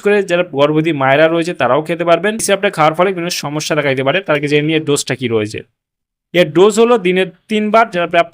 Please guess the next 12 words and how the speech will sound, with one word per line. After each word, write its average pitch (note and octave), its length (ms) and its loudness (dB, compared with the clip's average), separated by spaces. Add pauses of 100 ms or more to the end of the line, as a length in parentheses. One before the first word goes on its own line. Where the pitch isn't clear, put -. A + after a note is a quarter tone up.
(120)
বয়স F#3 240 0
রয়েছেন G3 260 -2
তাদের D#3+ 200 2
জন্য E3 120 -4 (200)
দিনে D#3+ 160 -2 (100)
তিনবার E3+ 320 0 (240)
দশ C#3 180 -2
এমএল F3 260 -2
করে F#3 140 0 (460)
দেওয়া C#3 220 4
হয়ে D#3 180 2
থাকে। D#3 200 2